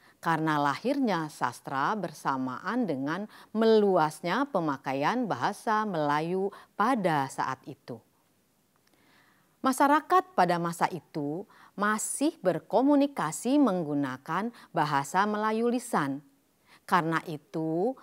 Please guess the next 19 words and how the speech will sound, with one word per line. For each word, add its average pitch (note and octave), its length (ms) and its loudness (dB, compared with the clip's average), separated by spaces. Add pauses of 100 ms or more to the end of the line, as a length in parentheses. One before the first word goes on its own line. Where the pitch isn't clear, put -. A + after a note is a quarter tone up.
(200)
mereka G3 680 2 (120)
pada D#3+ 320 0
awalnya F3+ 640 2
belum G#3 480 2
mengenal C#3+ 480 -2
tulisan. F#3+ 640 -4 (1120)
Sehingga G3 720 4 (160)
dalam C4 480 4
kehidupan F3+ 560 2
sehari-hari, D3+ 800 -2 (240)
masyarakat F3 920 0 (120)
bertutur F#3 920 0
dan D4 360 4
berinteraksi D#3 1160 -4 (280)
menggunakan D#3+ 680 -4
bahasa C#3 360 -4
lisan. D#3+ 440 -8 (1700)
Dengan D#3+ 360 2
demikian, D#3 640 2